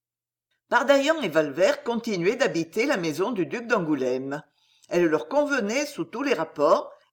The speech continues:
et grâce à ces deux issues donnant sur deux rues différentes,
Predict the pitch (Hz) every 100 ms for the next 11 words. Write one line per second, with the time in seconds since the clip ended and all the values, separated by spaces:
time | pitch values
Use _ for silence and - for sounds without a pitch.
0 | - 208 277 190 233 247 196 - 139 202
1 | 214 202 - 254 233 156 170 165 - 151
2 | 120 226 294 247 202 - 151 139 160 226